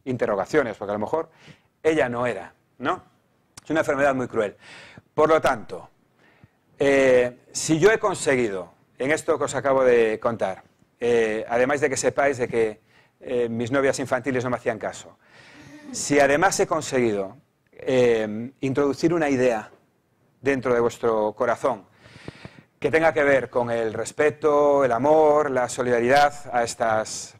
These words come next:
personas, y como muy bien se explicó aquí, todos en algún momento nos va a tocar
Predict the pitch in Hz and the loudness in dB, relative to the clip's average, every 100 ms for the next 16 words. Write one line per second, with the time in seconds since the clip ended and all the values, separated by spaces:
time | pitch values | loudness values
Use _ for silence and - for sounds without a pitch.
0 | - 120 - 151 160 180 - _ _ _ | -8 -6 -2 -2 -2 -4 -12 _ _ _
1 | _ _ - - _ - 131 113 120 113 | _ _ -20 -20 _ -8 -6 -4 -4 -4
2 | 113 123 120 - 113 123 117 117 127 - | 0 0 0 -4 -10 -6 -4 -4 -4 -6
3 | - 143 120 110 117 120 120 123 107 104 | -2 -2 -2 -4 -4 -2 -2 -4 -6 -2
4 | 120 117 120 147 185 _ | -2 -2 0 0 -2 _